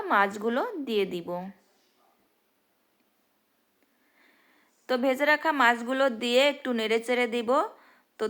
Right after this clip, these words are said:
তারপরে আমি আরও পাঁচ থেকে ছ মিনিট জাল করে নিব, আরও পাঁচ থেকে ছ মিনিট জাল করে নিলেই কিন্তু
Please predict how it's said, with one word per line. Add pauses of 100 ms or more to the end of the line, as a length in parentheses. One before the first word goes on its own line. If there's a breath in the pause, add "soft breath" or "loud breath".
তারপরে (160)
আমি (320)
আরও (140)
পাঁচ (100)
থেকে
ছ (160)
মিনিট (140)
জাল
করে
নিব, (760 soft breath)
আরও
পাঁচ (100)
থেকে
ছ (140)
মিনিট
জাল
করে
নিলেই
কিন্তু